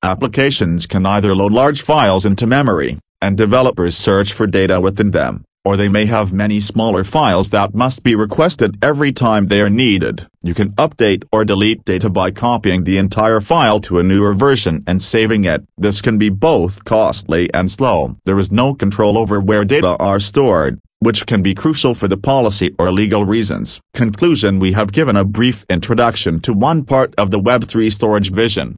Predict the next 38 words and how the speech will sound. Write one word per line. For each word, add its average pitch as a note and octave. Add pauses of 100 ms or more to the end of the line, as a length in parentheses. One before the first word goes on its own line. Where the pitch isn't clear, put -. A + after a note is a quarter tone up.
(120)
Distributed B2+
storage G#2
and F#2+
networking F#2+
are F2
rapidly B2+
developing G2+
and G2
could G2+
provide G2+
solutions A2
that G2
could A2
have G2+
trillions A#2+
of F#2
dollars G#2
annually A2
for G2+
the G2 (120)
global B2
economy. G#2+ (120)
Today's F#2+
web B2
requires G#2+
a F#2+ (120)
new B2
security G#2
model F#2
and G2+
architecture F#2+
that F2+
is G2
adapted G#2+
to G#2
modern F#2+
use F#2+
cases. -